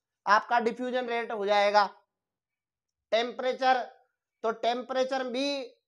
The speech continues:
डिफ्यूजन को इंक्रीज करता है और प्रेशर भी क्या करेगा? डिफ्यूज-, डिफ्यूजन को क्या करेगा? आप यदि प्रेशर के just अपोजिट कर दोगे तो वो प्रेशर डिफ्यूजन रेट को डिक्रीज भी कर सकता है।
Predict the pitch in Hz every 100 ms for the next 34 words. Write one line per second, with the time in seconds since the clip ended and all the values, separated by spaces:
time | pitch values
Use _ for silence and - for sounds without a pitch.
0 | _ 156 220 254 254 262 254 262 254 247
1 | 254 262 226 226 240 247 226 170 - _
2 | _ _ _ _ _ _ _ _ _ -
3 | 202 - 220 240 262 254 254 269 262 254
4 | 254 254 262 240 214 240 254 247 - 185
5 | 180 180 214 247 247 254 247 233 247 247
6 | 247 254 247 190 - _ _ - 185 208
7 | 202 233 262 240 254 - 262 240 233 254
8 | - 254 247 247 254 254 254 254 254 254
9 | 254 247 254 254 - 247 240 262 247 208
10 | 226 254 247 254 247 240 247 247 214 180
11 | 220 233 247 220 254 247 226 240 233 226
12 | 190 143